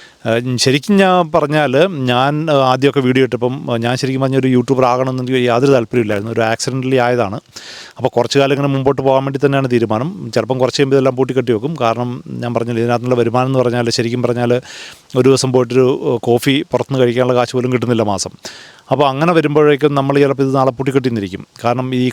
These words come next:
കണ്ടന്റ് ഉണ്ടാക്കി ഇടുക, ക്രിയേറ്റ് ചെയ്യുക, അതിൻ്റെ മെയിൻറ്റെയിൻ ചെയ്യുക, അതൊക്കെ ഭയങ്കര പാട് തന്നെയാണ്. ഉം, പിന്നെ ഇടയ്ക്ക് ജോലിയുണ്ട്, ജോലി നമ്മൾ നോക്കണം.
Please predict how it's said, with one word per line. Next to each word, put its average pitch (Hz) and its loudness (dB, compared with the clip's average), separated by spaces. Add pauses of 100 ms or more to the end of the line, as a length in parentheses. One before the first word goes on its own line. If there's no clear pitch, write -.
കണ്ടന്റ് 127 -2
ഉണ്ടാക്കി 123 -2
ഇടുക, 120 0
ക്രിയേറ്റ് 120 0
ചെയ്യുക, 123 2
അതിൻ്റെ 117 0
മെയിൻറ്റെയിൻ 123 -2
ചെയ്യുക, 120 0
അതൊക്കെ 127 -2
ഭയങ്കര 143 2
പാട് 143 2
തന്നെയാണ്. 113 -2
ഉം, 117 -10
പിന്നെ 117 -6
ഇടയ്ക്ക് 117 -6
ജോലിയുണ്ട്, 117 2
ജോലി 117 2
നമ്മൾ 120 -2
നോക്കണം. 113 -2